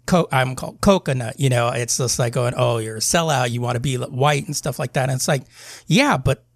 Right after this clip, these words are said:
I don't go around saying it. No, um, <laughs>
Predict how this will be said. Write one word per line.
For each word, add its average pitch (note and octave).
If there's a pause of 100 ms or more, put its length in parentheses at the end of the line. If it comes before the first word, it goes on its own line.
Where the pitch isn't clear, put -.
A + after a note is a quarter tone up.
I D3+
don't E3+
go E3
around C#3+
saying E3
it. C3+
No, E3
um, C#3+ (300)
<laughs> -